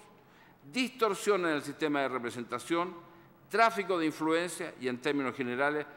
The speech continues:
la manipulación de la voluntad general por parte de intereses corporativos.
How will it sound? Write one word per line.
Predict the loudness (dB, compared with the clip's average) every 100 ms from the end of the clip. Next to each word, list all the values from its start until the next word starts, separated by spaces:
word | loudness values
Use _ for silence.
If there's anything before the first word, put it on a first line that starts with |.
| -8
la | 2 4
manipulación | 4 4 2 0 -2 -6 -2 -2 0
de | 0
la | 0
voluntad | -2 -2 -4
general | -4 -6 -2 -2 -2 -10 -20 -4
por | -4
parte | 2 0 0 -8 -10 -12 -4
de | 0
intereses | 0 -2 -4 -4 -4 -10 -10 -20 -20 -4
corporativos. | -2 -2 -6 -8 -10 -16